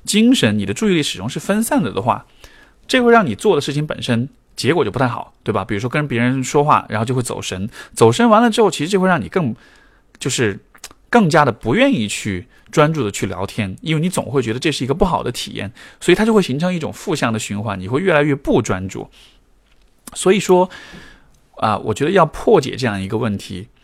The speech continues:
就是训练自己专注的做每一件事情。可以怎样去训练？其实方法有很多。首先，第一，正念的，正念冥想，这就是一个最简单、最免费、也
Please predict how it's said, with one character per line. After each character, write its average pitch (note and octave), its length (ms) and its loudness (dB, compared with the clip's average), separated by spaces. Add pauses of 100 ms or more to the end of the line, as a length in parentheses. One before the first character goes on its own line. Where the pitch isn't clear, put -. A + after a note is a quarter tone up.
(600)
就 G3+ 140 4
是 F3+ 100 2
训 F#3 220 2
练 C3 160 2
自 - 140 -6
己 G#2 80 -12
专 C3 260 2
注 C#3 140 -6
的 G#2 40 -4
做 G#2+ 240 0
每 F#2+ 380 -4
一 G#2+ 80 -10
件 C3+ 180 0
事 A2+ 220 -4
情。 - 220 -10 (1200)
可 C#3 200 4
以 A#3 40 6
怎 G#3 160 0
样 - 120 -6
去 B2 80 -4
训 - 160 -2
练？ G2+ 120 0
其 - 120 -8
实 C3 80 -6
方 G3 160 2
法 B2 120 2
有 G#2+ 120 -2
很 - 120 -10 (100)
多。 G2 200 -8
首 A2 160 -4
先， C3+ 160 0
第 E3+ 240 -4
一， F3 60 -2
正 F3 240 0
念 C#3 200 2
的， G2+ 140 0 (240)
正 E3+ 180 2
念 C#3+ 160 2
冥 G2+ 240 2
想， - 280 -2
这 E3 100 -2
就 C3+ 140 0
是 A#2+ 120 -8
一 G#2+ 120 -6
个 G#2 280 -2 (360)
最 D3+ 240 4
简 - 240 -8
单、 G2 200 -8
最 A2 320 -2 (520)
免 A2 320 0
费、 B2 420 0 (480)
也 G2+ 220 -2